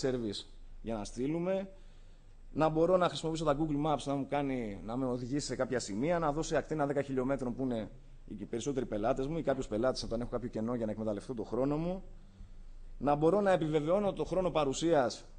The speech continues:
σε ένα ραντεβού, να αρχίσω πια και να βλέπω πραγματικά πόσο χρόνο τρώνε οι συνεργάτες μου στους πελάτες και όντως σε κάποιους πελάτες μπορεί να είναι περισσότερο, σε κάποιους άλλους λιγότερο. Άρα, λοιπόν, αυτό θα με βοηθάει και στον προγραμματισμό. Και ανά πάσα στιγμή, βέβαια, σε αρεμικά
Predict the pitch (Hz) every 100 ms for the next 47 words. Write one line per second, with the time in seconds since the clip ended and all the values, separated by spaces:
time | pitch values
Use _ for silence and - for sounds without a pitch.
0 | - - - - - 160 151 139 135 151
1 | 156 175 175 185 180 165 - 151 151 147
2 | 196 175 151 143 151 147 196 190 165 151
3 | 147 156 147 120 104 - - - - 143
4 | 147 131 127 127 131 127 117 120 - 113
5 | 117 117 143 151 - - - - - -
6 | 156 170 147 - - - - - 135 151
7 | 143 139 151 135 143 156 135 131 147 139
8 | 127 139 123 135 117 107 101 120 135 151
9 | 196 - 143 151 143 147 135 156 143 123
10 | 120 143 123 113 107 104 101 90 - 120
11 | 110 208 - - - - - - 190 180
12 | 160 190 170 156 190 170 190 165 151 135
13 | 120 131 180 170